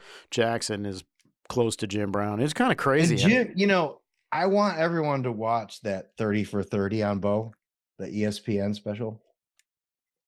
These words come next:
Speaker 2: It is top notch. I
Speaker 1: Yeah.
Speaker 2: mean, it just, it is top notch.
Speaker 1: I think
Speaker 2: And
Speaker 1: the, I think the only,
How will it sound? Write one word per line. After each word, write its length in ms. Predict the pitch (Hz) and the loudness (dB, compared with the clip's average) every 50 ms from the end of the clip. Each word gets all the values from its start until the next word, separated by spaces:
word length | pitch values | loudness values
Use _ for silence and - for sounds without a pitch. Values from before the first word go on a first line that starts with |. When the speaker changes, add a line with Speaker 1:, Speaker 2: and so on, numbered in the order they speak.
| _ - | _ -2
Speaker 2:
It 140 | 123 123 123 | 0 2 4
is 200 | 120 117 98 104 104 - - - _ _ _ _ _ _ _ _ _ _ _ _ _ _ - | 4 2 2 -2 -8 -12 -14 -20 _ _ _ _ _ _ _ _ _ _ _ _ _ _ -14
top 400 | - - 135 131 127 127 - - | -8 -4 -4 -4 -4 -4 -4 -2
notch. 580 | 104 101 98 95 87 - - - - - - - _ - | 0 0 0 -2 -4 -8 -8 -8 -8 -8 -10 -14 _ -8
I 60 | 98 | -4
Speaker 1:
Yeah. 180 | 95 202 208 - | -2 0 0 0
Speaker 2:
mean, 100 | 92 95 | -2 -4
it 180 | 95 90 - - - - | -6 -6 -8 -10 -10 -10
just, 160 | 101 - - _ _ - | -10 -10 -12 _ _ -6
it 100 | 98 92 | -6 -4
is 160 | 90 82 - | -4 -6 -10
top 360 | - - - 101 87 82 - | -12 -8 -6 -6 -6 -6 -6
notch. 380 | 101 90 85 80 80 80 - - - | -8 -8 -8 -8 -10 -12 -10 -6 -2
Speaker 1:
I 20 | |
think 180 | - 190 196 196 | 0 0 2 2
Speaker 2:
And 220 | 135 131 131 123 | 2 0 0 -2
Speaker 1:
the, 60 | - 165 | -4 -4
I 40 | |
think 160 | 151 185 151 120 | -4 -2 -2 -2
the 100 | 127 135 | 0 0
only, 320 | 139 135 135 131 123 120 | 0 0 0 0 -2 -4